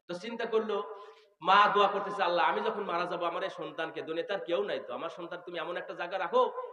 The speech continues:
যেখানে সূর্যের আলো প্রবেশ না করে।" তো চিন্তা করলেন, "এ কোথায় রাখতে চাচ্ছে? তাহলে সূর্যের আলো যেখানে নাই, তাহলে কোথায় আছে সেই জায়গাটা?" মা দুনিয়া থেকে চলে গেলেন। ওই সন্তানকে কি করলেন? সূর্যের আলো যেখানে ঢোকে না, সেখানে সেই সমুদ্রের তলদেশে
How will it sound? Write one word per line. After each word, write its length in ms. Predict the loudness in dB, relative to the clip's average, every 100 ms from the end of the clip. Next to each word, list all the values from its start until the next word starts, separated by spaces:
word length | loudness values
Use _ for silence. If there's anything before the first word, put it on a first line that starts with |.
| -8
যেখানে 220 | -4 -4
সূর্যের 380 | -4 -6 0 2
আলো 140 | 4
প্রবেশ 300 | 2 -4 -6
না 100 | -10
করে।" 200 | -12 -14 -18 _ _ _ -16
তো 60 |
চিন্তা 280 | -10 -8 -8
করলেন, 380 | -8 -8 -6 -8 -10 -18 -20 _ _
"এ 80 | -14 -12
কোথায় 260 | -6 -2
রাখতে 200 | -2 -4 -10
চাচ্ছে? 180 | -10 -8
তাহলে 160 | -10 -8
সূর্যের 300 | -10 -4 -2
আলো 120 | -2
যেখানে 280 | -4 -8 -6
নাই, 120 | -6
তাহলে 200 | -4 -8
কোথায় 300 | -2 4 4
আছে 160 | 4 -2
সেই 120 | -4
জায়গাটা?" 360 | -4 -6 -8 -12 -16 _ _ _ _ 0
মা 160 | 2
দুনিয়া 220 | 4 0 -6
থেকে 140 | -8 -6
চলে 160 | -4 -4
গেলেন। 200 | -4 -6 -6
ওই 120 | -6
সন্তানকে 520 | -6 -6 -6 -8 -8
কি 160 | -10 -8
করলেন? 360 | -6 -4 -4 -4 -8 -18 -20 _ _ _ _
সূর্যের 400 | 0 2 4 2
আলো 160 | 4 2
যেখানে 320 | -2 -4 -4
ঢোকে 240 | -4 -4
না, 240 | -4 -4 -6 -10
সেখানে 440 | -8 -4 -2 -4 -6
সেই 180 | -8
সমুদ্রের 500 | -8 -8 -8 -4 -6 -4
তলদেশে 480 | -2 -2 -2 -2